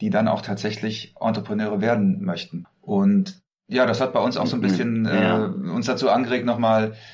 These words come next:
Speaker 1: drüber nachzudenken, ob es überhaupt so sein muss, dass man das sozusagen im Hauptgeschäft macht,
Speaker 2: Mhm.
Speaker 1: ähm, und ob's nicht auch eine Option ist für viele, die, die einen Job haben. Und Ruben ist im Grunde genommen ja das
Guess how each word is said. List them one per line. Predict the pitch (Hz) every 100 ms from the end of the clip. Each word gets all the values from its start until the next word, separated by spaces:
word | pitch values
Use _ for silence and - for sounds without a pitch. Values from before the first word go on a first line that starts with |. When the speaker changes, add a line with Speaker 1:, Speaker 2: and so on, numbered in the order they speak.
| -
Speaker 1:
drüber | - 107 107
nachzudenken, | 110 127 - 135 117 113 117 113 110 - - - _ - - - - _ -
ob | 123
es | 131 123
überhaupt | 110 113 -
so | 113
sein | 104 104 104
muss, | 156 -
dass | 113 107
man | 110 104
das | 101 -
sozusagen | 101 - 104
im | 92 95
Hauptgeschäft | 113 127 - - 104 98 98
macht, | 101 110 - -
Speaker 2:
Mhm. | 82 82 180 - _ _
Speaker 1:
ähm, | - 104 107 104 -
und | 113
ob's | - - 120
nicht | 110 - - _
auch | - 104
eine | 113
Option | 101 - 120 117 120
ist | 110 - - _ _ _ - -
für | 117
viele, | - 123 117
die, | 110 113 110
die | 92 107
einen | 107
Job | 98 101 113
haben. | 110 151 131
Und | 107 95
Ruben | 110 113
ist | 110 110
im |
Grunde | 98 110 113
genommen | 107 104
ja | 104
das | 98 98 -